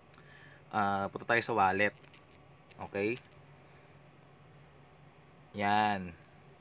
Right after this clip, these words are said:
So sa wallet ba-, ah, sa Esco wallet balance ko, meron akong twelve thousand six hundred seventy. So ang gagawin natin ngayon dyan is wi-withdrawin natin. Okay, so punta tayo sa encashment.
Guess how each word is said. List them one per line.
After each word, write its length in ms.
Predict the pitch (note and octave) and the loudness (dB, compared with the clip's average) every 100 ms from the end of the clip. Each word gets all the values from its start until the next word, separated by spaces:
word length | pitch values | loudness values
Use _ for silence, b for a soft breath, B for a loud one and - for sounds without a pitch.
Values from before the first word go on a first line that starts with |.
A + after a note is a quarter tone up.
| - - - | -20 -20 -6
So 160 | G#2+ G2 | -4 2
sa 160 | A#2+ A2+ A2 G#2+ G#2 G2 F#2+ F#2 F2+ D#2+ D#2 - - - - - - - - | 4 4 4 4 0 -2 -4 -6 -8 -10 -14 -18 -20 -20 -20 -20 -20 -10 0
wallet 320 | A#2 C3 B2 | 4 4 2
ba-, 160 | A#2 A2+ | 0 2
ah, 80 | |
sa 160 | A2 B2+ | 0 0
Esco 240 | - B2+ | 0 2
wallet 240 | A#2+ A#2 A#2 | 2 2 2
balance 400 | A2+ A2+ D#3+ - | 4 4 2 -4
ko, 80 | A2 | -2
meron 240 | G#2+ A2 | -2 -4
akong 160 | A2 A#2+ | -6 -4
twelve 160 | C3 | -6
thousand 400 | - B2+ B2+ A#2+ | -4 -4 -4 -8
six 160 | A2+ - | -8 -4
hundred 240 | A2 G#2+ | -2 -2
seventy. 560 | A2+ G#2+ D3+ C#3+ A#2+ C3 B B B B | 0 0 -2 -4 -6 -8 B B B B
So 160 | - | -4
ang 80 | A2+ | -2
gagawin 400 | A#2+ B2+ C3+ C3+ | 0 0 -2 -2
natin 320 | C3 B2 B2+ | -4 -4 -6
ngayon 240 | B2 B2 A2+ | -6 -6 -6
dyan 200 | G2+ F#2+ | -6 -6
is 240 | A#2 A#2 A2 | -8 -6 -2
wi-withdrawin 480 | G#2+ G#2 G2+ G#2 | -2 -2 -4 -6
natin. 320 | F2+ E2 F2 D#2 - - - - - B B B B - - F2+ | -8 -8 -10 -10 -20 -20 -20 -20 -20 B B B B -20 -18 -8
Okay, 320 | F#2+ G2 G2 | -4 -4 -6
so 480 | G2+ G2 G2 F#2+ F#2 - - - B B B B - B B B B B | -2 0 0 -2 -6 -14 -20 -20 B B B B -20 B B B B B
punta 160 | - - | -18 -4
tayo 200 | A2 G#2 | 0 0
sa 80 | A2 | -2
encashment. 640 | G#2+ C#3 - A#2+ G#2+ G#2+ | -2 0 0 -2 -4 -4